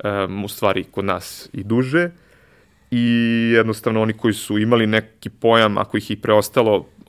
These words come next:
posle Drugog svjetskog rata su, e, zbog bioloških razloga <laughs> nestali sa scene, a oni koji su kasnije, e, stasavali, naravno, e, nisu imali predstavu kako to,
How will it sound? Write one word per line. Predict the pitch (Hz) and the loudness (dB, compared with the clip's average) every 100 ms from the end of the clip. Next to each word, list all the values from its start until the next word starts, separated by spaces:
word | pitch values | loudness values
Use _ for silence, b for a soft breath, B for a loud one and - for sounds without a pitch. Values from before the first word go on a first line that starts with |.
| - | -12
posle | 110 101 | -8 -6
Drugog | 107 110 | -4 -4
svjetskog | 104 - 107 | -6 -4 2
rata | 107 104 117 | 2 2 -2
su, | 101 - 101 95 90 - - | -4 -4 -6 -4 -6 -12 -12
e, | 87 87 - - - _ - - - - - | -10 -10 -14 -20 -20 _ -20 -20 -20 -20 -20
zbog | - - 98 | -20 -20 -14
bioloških | 98 98 101 - 107 | -8 -6 -6 -12 -6
razloga | 104 107 101 98 | -4 -2 -2 -4
<laughs> | |
nestali | - - - 170 | -6 -4 2 2
sa | - 113 | 0 -6
scene, | - 139 151 160 - B B - | -4 0 0 0 -4 B B 2
a | 120 117 120 113 | 4 6 6 6
oni | 127 131 | 6 4
koji | 135 123 117 113 | 2 4 4 4
su | 107 - 107 101 | 0 -4 -6 -6
kasnije, | - 110 107 - 117 101 - b b b - | 0 0 0 -2 -2 -2 -4 b b b -8
e, | 92 92 | -4 -4
stasavali, | 92 - 95 101 101 113 117 117 107 B B - | -4 -8 -4 2 4 4 2 0 -2 B B -8
naravno, | 101 101 104 104 101 101 - b - | -2 2 2 0 0 -2 -4 b -8
e, | - 95 | -2 -2
nisu | 180 185 - 107 | -2 -4 -6 -6
imali | 98 98 95 95 | -4 -2 -2 -2
predstavu | 95 98 - 95 | -2 -4 -4 -6
kako | - 95 - | -4 -6 -8
to, | - 95 95 | -4 -2 -2